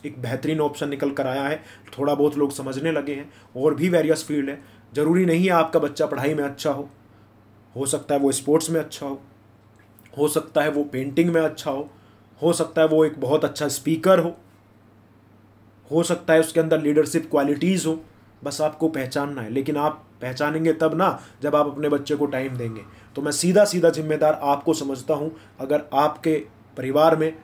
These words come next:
आपके रिश्तेदारों में अगर ऐसी चीज़ होती है। सबसे इंपॉर्टेंट चीज़, कभी भी अपने बच्चे का किसी दूसरे के साथ कंपेयर ना करें। आपका बच्चा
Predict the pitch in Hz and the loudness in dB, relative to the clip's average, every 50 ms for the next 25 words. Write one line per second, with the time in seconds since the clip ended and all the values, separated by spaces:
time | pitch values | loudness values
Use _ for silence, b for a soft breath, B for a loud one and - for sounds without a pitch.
0 | - - - 135 139 135 - - - 156 156 147 B B B B - - 131 127 | -16 -6 -2 0 0 0 -2 -2 -4 -2 -2 -4 B B B B -14 -12 -10 -8
1 | - - 160 156 156 160 170 170 170 160 160 156 151 - - 139 135 147 139 139 | -2 0 2 4 4 6 6 6 4 2 0 -2 -4 -6 -8 -4 -2 0 0 0
2 | 131 131 135 123 127 127 117 113 117 113 - - 110 98 - B B B B - | -2 -2 -4 -6 -6 -6 -8 -8 -8 -10 -10 -12 -12 -12 -14 B B B B -2
3 | - 160 156 - 196 190 175 175 165 160 160 175 170 165 165 160 147 - - - | 0 0 2 4 2 2 2 2 2 2 2 2 0 0 0 -2 -4 -4 0 0
4 | 151 143 160 185 214 214 196 208 180 143 - B B B B - 143 143 - 156 | 0 2 4 4 4 6 6 4 4 2 0 B B B B -10 -10 -8 -4 -4
5 | 160 143 151 147 - - 165 160 156 160 151 156 151 - 143 139 - 160 151 139 | -2 -2 -2 -4 -2 -2 -4 -2 0 0 0 0 0 -2 -6 -6 -4 -2 -2 -2
6 | 143 135 151 151 147 147 139 - 139 135 - - 131 127 127 139 139 135 123 123 | -2 0 0 0 0 0 -2 -2 -4 -4 -4 -6 -8 -6 -4 -2 -2 0 -2 -2
7 | 127 127 131 123 110 110 104 92 b b b b b b b - - - 131 139 | -4 -6 -6 -8 -10 -12 -14 -14 b b b b b b b -20 -16 -6 -2 0
8 | 147 143 - - 165 156 147 147 139 139 - 160 156 160 | 0 0 0 0 2 2 2 2 -2 -2 0 0 2 2